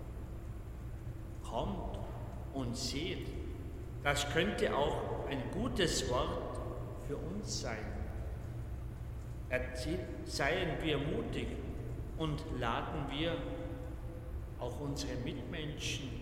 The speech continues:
immer wieder ein. Erzählen wir von unseren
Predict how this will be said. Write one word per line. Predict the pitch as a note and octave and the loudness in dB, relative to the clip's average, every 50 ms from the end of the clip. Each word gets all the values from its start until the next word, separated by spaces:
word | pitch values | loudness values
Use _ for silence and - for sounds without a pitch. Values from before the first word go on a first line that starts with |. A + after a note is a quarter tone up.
| - - - - | -4 -4 -4 -4
immer | C3 B2 B2 A#2+ A2+ A#2 | -4 -2 -2 -2 0 -2
wieder | G#2+ G#2 G#2 - - A2 | -2 -2 -2 -4 -2 -2
ein. | A2 A2+ - - - - - - - - - - - - - - - | -2 -2 -2 -2 -2 -2 -2 -2 -4 -2 -2 -2 -2 -2 -4 0 2
Erzählen | D3 C3+ - - - - E3+ F#3 A3 A#3 G#3+ F3+ - A#2+ A#2 | 2 2 2 2 4 6 6 6 8 8 6 6 6 4 2
wir | A#2 - - A2+ - - - - - - - - - - - | 2 2 2 2 2 2 0 0 0 0 -2 -2 -4 -2 0
von | D#3+ D#3+ E3 | 0 2 4
unseren | E3+ F3+ F3+ E3+ F#3 E3 D#3 C#3+ | 4 4 4 4 4 6 6 4